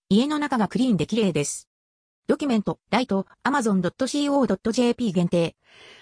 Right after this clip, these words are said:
アイロボットルンバ九百六十一 Wi-Fi。対応特殊ブラシ複数床面対応自動充電。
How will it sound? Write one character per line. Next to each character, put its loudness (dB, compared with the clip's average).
ア 0
イ 0
ロ 0
ボ 2
ッ -4
ト 0
ル 0
ン 0
バ 0
九 -2
百 -4
六 -4
十 -2
一 -2
Wi-Fi。 -2
対 0
応 0
特 -2
殊 -6
ブ -2
ラ 0
シ -2
複 -14
数 -2
床 0
面 0
対 0
応 4
自 -2
動 0
充 0
電。 -2